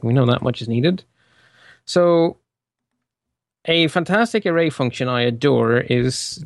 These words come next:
join. And I say join it together with new line characters.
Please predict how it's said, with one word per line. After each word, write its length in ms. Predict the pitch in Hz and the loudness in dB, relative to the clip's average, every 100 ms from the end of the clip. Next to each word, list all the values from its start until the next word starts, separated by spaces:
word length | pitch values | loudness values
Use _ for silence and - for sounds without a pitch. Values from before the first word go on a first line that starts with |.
| - | -4
join. 480 | 190 226 - - _ _ _ _ _ _ _ _ _ _ _ 147 | 0 0 -2 -8 _ _ _ _ _ _ _ _ _ _ _ -14
And 100 | 147 | -12
I 40 | |
say 280 | - - 120 | -12 -10 -6
join 260 | - 208 175 | 0 2 2
it 100 | - | 0
together 480 | 156 175 127 135 | 0 2 2 2
with 280 | 143 139 - _ | 0 -2 -6 _
new 120 | 151 151 | -2 2
line 240 | 170 131 | 2 2
characters. 640 | 131 131 - 131 123 - | 0 -4 -2 -4 -4 -10